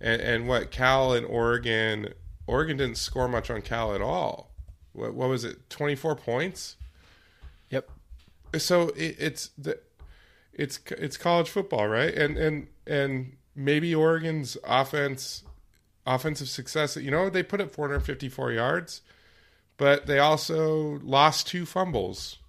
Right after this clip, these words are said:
Speaker 1: you know? So that's, that leads us back to this team has forced seventeen fumbles this year. Like, it's,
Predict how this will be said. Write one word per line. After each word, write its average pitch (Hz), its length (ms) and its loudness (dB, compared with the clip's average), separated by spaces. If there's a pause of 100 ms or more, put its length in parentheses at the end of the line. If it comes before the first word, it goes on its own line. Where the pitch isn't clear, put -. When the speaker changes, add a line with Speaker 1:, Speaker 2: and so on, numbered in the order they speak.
(260)
Speaker 1:
you 110 100 2
know? 131 200 4
So 156 240 2
that's, 143 400 6 (640)
that 127 140 2
leads 143 240 -4
us 139 100 -4
back 185 300 4
to 123 300 -2 (440)
this 135 280 0
team 175 420 0 (640)
has 131 260 2
forced 139 400 4
seventeen 131 500 2
fumbles 117 420 -2
this 98 200 -8
year. - 220 -10
Like, 110 240 2
it's, - 400 -4